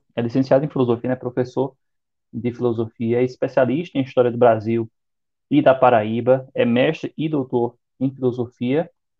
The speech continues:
além de ter já uma carreira consolidada, muito bem reconhecida na área de literatura, historiografia e agora também em filosofia, né?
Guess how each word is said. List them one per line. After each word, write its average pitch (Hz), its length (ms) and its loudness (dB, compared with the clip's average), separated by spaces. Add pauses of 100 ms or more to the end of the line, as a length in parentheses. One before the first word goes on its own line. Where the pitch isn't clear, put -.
além 165 240 4
de 170 80 -8
ter 170 240 2
já 135 120 4
uma 160 220 2
carreira 143 380 4
consolidada, 139 960 2 (180)
muito 127 400 -4
bem 131 140 0
reconhecida 127 720 -2 (640)
na 120 160 0
área 123 180 4
de 120 60 -2
literatura, 135 1000 0 (280)
historiografia 131 1300 2 (420)
e 190 200 0
agora 160 320 4
também 127 300 0
em 131 80 -2
filosofia, 131 520 -2
né? 110 140 -20